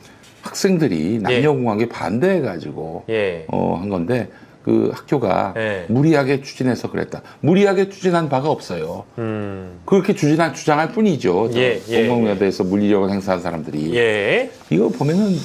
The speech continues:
Speaker 1: 완전히 한쪽
Speaker 2: 아.
Speaker 1: 입장에만 편들면서
Speaker 2: 음.
Speaker 1: 거기서 헤어나오질 못하는 거예요. 이,
Speaker 2: 음.
Speaker 1: 이게 바로 구진보, 구진부의
Speaker 2: 예.
Speaker 1: 진면모다
Speaker 2: 음.
Speaker 1: 라고 말할 수가 있는 거죠.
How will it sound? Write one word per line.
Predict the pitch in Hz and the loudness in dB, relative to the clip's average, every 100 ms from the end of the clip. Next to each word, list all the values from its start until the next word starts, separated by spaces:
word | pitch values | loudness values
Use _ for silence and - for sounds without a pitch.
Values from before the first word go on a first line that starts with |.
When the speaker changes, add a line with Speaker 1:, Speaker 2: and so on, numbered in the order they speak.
| 135 135 | -4 -2
Speaker 1:
완전히 | 131 196 240 254 240 | 2 2 4 2 2
한쪽 | 214 226 196 | 0 2 2
Speaker 2:
아. | |
Speaker 1:
입장에만 | 170 139 170 156 143 135 127 123 110 107 104 120 135 | 2 2 2 2 0 0 0 0 -2 -2 -2 -2 -2
편들면서 | - 165 143 120 87 85 104 127 | -2 0 2 2 0 0 0 2
Speaker 2:
음. | 135 127 110 90 82 - - - - - | 2 0 -2 -6 -12 -20 -20 -20 -20 -2
Speaker 1:
거기서 | - 147 151 | 0 2 2
헤어나오질 | 190 185 139 123 117 | 2 2 0 0 -4
못하는 | 87 87 87 | -4 -4 -2
거예요. | 85 78 85 | -4 -8 -8
이, | - 170 | -2 0
Speaker 2:
음. | 190 | 2
Speaker 1:
이게 | 160 156 214 226 | 0 2 0 0
바로 | 147 151 175 170 - - | 0 0 0 -2 -6 0
구진보, | 180 185 139 123 110 101 - - | 2 2 0 0 2 -2 -4 -10
구진부의 | - 175 175 - 147 175 175 127 90 120 139 | 2 2 2 0 2 2 2 2 2 0 2
Speaker 2:
예. | 131 113 - - 120 113 117 | 2 0 -8 -8 -4 -4 -4
Speaker 1:
진면모다 | - 151 143 110 90 87 101 - | 0 2 4 2 0 0 -2 -6
Speaker 2:
음. | 117 107 101 - - | -12 -12 -14 -20 -2
Speaker 1:
라고 | 92 98 | 0 0
말할 | 101 85 80 | 0 -2 -4
수가 | - 98 | -4 -4
있는 | 82 | -2
거죠. | 78 78 80 73 | -6 -8 -10 -12